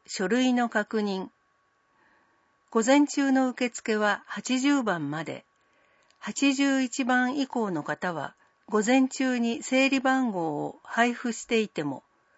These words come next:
受付は午後になります。申し込み受付日時。十一月十二日金曜、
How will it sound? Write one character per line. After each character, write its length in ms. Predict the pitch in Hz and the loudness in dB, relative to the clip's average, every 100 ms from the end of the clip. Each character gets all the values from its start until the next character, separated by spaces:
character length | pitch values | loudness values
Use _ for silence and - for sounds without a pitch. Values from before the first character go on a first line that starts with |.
| _ - | _ -10
受 260 | 208 262 | -2 0
付 300 | 262 - 233 | 0 0 0
は 220 | 220 208 - | 2 0 0
午 140 | 220 269 | 0 4
後 120 | 277 | 4
に 160 | 202 | 2
な 120 | 170 147 | -2 -2
り 120 | 147 | -4
ま 160 | 139 | -6
す。 220 | 139 - - _ _ _ _ _ _ _ _ _ _ _ _ _ _ _ _ _ _ _ _ | -10 -18 -20 _ _ _ _ _ _ _ _ _ _ _ _ _ _ _ _ _ _ _ _
申 220 | 247 277 | 4 4
し 140 | 285 - | 2 -2
込 140 | - 262 | -2 0
み 220 | 254 254 | 0 -2
受 260 | 220 254 | -2 -2
付 300 | 254 - 262 | -2 -4 -2
日 320 | 240 240 - 165 | 0 -2 -4 -8
時。 260 | 120 - _ _ _ _ _ _ _ _ _ _ - | -10 -16 _ _ _ _ _ _ _ _ _ _ -12
十 340 | 196 247 277 277 | -2 2 4 2
一 220 | 269 262 | 0 0
月 340 | 262 254 233 | 0 0 -6
十 320 | 202 214 247 247 | -4 0 0 2
二 160 | 240 | 0
日 500 | 233 226 - 208 - - | 0 -2 -6 -8 -8 -8
金 360 | - 226 226 | -2 2 2
曜、 380 | 214 208 139 110 | 2 0 -2 -8